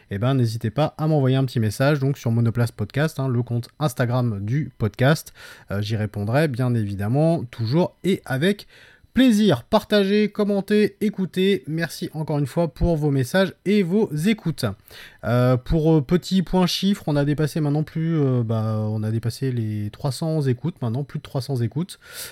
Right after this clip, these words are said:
Euh, on est disponible du coup maintenant sur, euh, des, euh, dizaines de plateformes, euh, voilà, sur YouTube aussi. Donc, euh, le podcast,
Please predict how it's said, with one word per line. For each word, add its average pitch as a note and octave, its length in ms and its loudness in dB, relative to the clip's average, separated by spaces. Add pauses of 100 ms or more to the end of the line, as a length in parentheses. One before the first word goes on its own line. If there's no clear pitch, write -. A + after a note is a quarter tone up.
(140)
Euh, A2 240 -2
on A2 220 -2
est A2 120 -2
disponible A2 440 -4
du A2 80 -4
coup B2 240 -4
maintenant A2 260 -4
sur, G#2+ 320 -6
euh, G#2 160 -4
des, A2+ 220 -2
euh, G#2 120 -2
dizaines B2 380 0
de B2 140 2
plateformes, A#2 680 -4
euh, G2 240 -6
voilà, G2 320 -6
sur A#2 220 -4
YouTube A2 320 -4
aussi. C#3+ 320 -2
Donc, B2 260 -2
euh, G#2 400 -2
le C3 240 0
podcast, C#3 580 -2